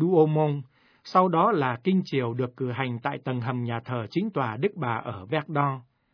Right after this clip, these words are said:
Trong hai ngày sau đó, mười hai và mười ba tháng mười một, các giám mục thuộc Ủy ban Âu Châu sẽ nhóm khóa họp toàn thể tại Bruxelles, thủ đô Vương quốc Bỉ.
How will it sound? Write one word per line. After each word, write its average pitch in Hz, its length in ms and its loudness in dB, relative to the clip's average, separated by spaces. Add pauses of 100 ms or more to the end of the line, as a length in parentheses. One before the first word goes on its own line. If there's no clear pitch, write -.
(500)
Trong 190 220 2
hai 185 180 2
ngày 127 240 0
sau 185 220 -2
đó, 160 300 2 (320)
mười 135 220 2
hai 180 260 0
và 123 220 -4
mười 110 260 -4
ba 170 260 2
tháng 202 180 -2
mười 139 140 2
một, 120 240 -2 (320)
các 190 160 -2
giám 208 200 2
mục 151 200 2
thuộc 135 200 -2
Ủy 113 240 -4
ban 165 220 2
Âu 170 240 0
Châu 156 280 2 (200)
sẽ - 180 -2
nhóm 175 260 2
khóa 233 220 2
họp 139 240 2
toàn 123 240 -2
thể 113 260 -4
tại 131 180 -2
Bruxelles, 151 600 0 (220)
thủ 120 240 0
đô 175 220 2
Vương 160 300 0
quốc 220 180 2
Bỉ. 110 260 -4